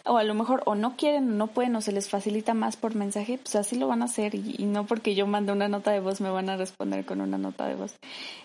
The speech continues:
Em, creo que también eso es, mm, por complacer a las personas.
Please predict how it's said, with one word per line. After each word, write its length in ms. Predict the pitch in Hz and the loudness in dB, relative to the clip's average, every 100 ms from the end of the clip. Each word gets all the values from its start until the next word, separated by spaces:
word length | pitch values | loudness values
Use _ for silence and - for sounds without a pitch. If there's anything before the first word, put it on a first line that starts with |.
| - | -2
Em, 460 | 202 208 208 202 | 2 4 2 0
creo 180 | - 269 | -2 -2
que 80 | 277 | 2
también 340 | 302 220 208 | 2 2 2
eso 200 | 208 220 | 0 0
es, 120 | 220 - - - _ - | -2 -4 -18 -20 _ -4
mm, 400 | 220 220 214 208 | 0 2 2 0
por 200 | 208 214 | 0 0
complacer 460 | 196 196 196 202 | 0 0 0 0
a 60 | 208 | 0
las 160 | 202 196 | 0 -2
personas. 600 | - 202 214 247 - | -4 -2 -2 -2 -4